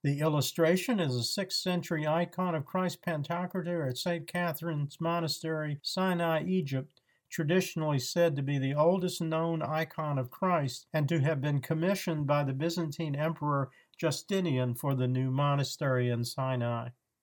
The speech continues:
On this, the second day of Christmas, December twenty-sixth, the feast of Saint Stephen, the proto-martyr, and every day from now on,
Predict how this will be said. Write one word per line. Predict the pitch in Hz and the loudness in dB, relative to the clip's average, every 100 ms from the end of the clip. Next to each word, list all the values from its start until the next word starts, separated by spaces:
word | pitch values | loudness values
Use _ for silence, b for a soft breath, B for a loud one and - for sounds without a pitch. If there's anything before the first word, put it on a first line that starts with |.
| _ _ _ _ _ _ _ _ _ _ _ | _ _ _ _ _ _ _ _ _ _ _
On | 165 156 | 4 6
this, | 156 175 - | 4 2 2
the | |
second | 143 - 175 170 143 | -2 0 0 0 0
day | 143 151 | 0 2
of | 143 - | 0 0
Christmas, | 175 175 240 226 | -2 -2 -2 -2
December | - 151 - 170 156 | -2 -4 -2 -4 -4
twenty-sixth, | - 180 165 143 - 208 214 - | -4 -4 -2 -4 -4 -6 -6 -6
the | 160 | -6
feast | - 180 - 147 | -4 -4 -4 -6
of | - | -4
Saint | 170 160 135 | -4 -4 -4
Stephen, | - 175 185 190 175 b b - | -4 -2 -2 0 -2 b b -8
the | 151 | -4
proto-martyr, | - 226 208 147 135 135 135 185 | 0 2 2 2 2 2 0 -4
and | - 135 127 127 | -4 -2 -2 -2
every | 156 160 151 | -2 -2 -2
day | 165 185 185 | 0 2 0
from | - 156 | -2 -4
now | 160 175 170 | -2 0 0
on, | 196 180 135 | 0 0 -2